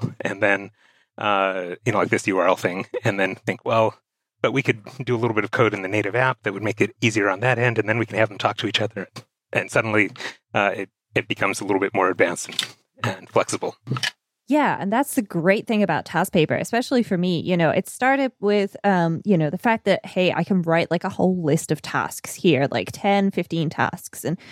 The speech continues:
Speaker 2: you know, say, for example, an episode of Automators, preparing for that, doing the recording, after the recording,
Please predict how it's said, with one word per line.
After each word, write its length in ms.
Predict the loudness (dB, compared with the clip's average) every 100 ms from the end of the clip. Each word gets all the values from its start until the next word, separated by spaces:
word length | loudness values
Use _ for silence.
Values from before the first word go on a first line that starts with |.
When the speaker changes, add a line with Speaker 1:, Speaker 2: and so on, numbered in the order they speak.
| -8
Speaker 2:
you 80 | 0
know, 140 | 2 2
say, 180 | 0
for 140 | 0 0
example, 320 | 2 2 2
an 80 | 2
episode 340 | 0 2 0
of 60 | 2
Automators, 580 | 0 0 0 -2 -4 -4
preparing 460 | -2 0 2 0
for 220 | -2 -2
that, 320 | 2 2 2 2
doing 180 | 2
the 80 | 2
recording, 680 | 0 -2 -2 2 2 0 -4 -2
after 300 | -2 2 2
the 80 |
recording, 460 | 2 0 -2 -2